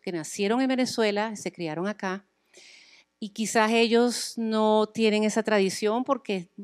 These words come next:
es difícil uno ponerla en práctica acá porque necesitas del grupo familiar. Y entonces mi esposo, mi,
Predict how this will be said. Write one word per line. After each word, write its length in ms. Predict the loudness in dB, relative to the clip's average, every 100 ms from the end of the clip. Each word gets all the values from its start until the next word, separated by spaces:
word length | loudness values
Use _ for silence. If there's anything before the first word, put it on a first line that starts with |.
| -8
es 220 | -6 -4
difícil 680 | -6 -4 -2 -2 -2 -4 -8 _ -20 -20 _
uno 300 | -10 -4 -4
ponerla 640 | -2 0 0 0 0 -2 -4
en 160 | -10 -8
práctica 400 | -10 -10 -4 -4
acá 480 | 0 0 0 -2 -4
porque 280 | -4 -2 -2
necesitas 540 | -2 -4 -8 -6 -4
del 160 | -4 -2
grupo 340 | 0 0 -2
familiar. 640 | -6 -4 -4 -4 -8 -12 -20 _ _ _ -20 -20 -20 -20 _
Y 160 | -10 -6
entonces 400 | -6 -6 -6 -4
mi 100 | -4
esposo, 880 | -6 -2 0 2 2 -2 -6 -6 -6
mi, 320 | -8 -8 -10